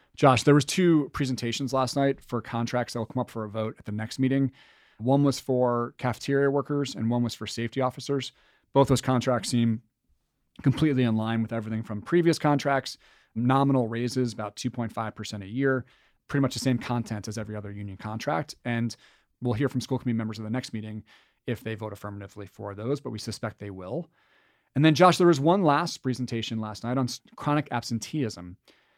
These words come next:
And this is a really concerning topic. And the superintendent started this presentation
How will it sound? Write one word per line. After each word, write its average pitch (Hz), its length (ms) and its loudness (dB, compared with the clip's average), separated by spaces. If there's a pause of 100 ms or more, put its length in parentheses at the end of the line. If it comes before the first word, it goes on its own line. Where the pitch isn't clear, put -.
(260)
And 196 40 4
this 254 120 6
is 220 100 4
a 156 60 8
really 131 480 2
concerning 110 720 -4
topic. - 640 -8
And 139 100 4
the 143 60 4
superintendent 180 580 0 (220)
started 127 640 2 (200)
this 127 160 -2
presentation 127 800 -2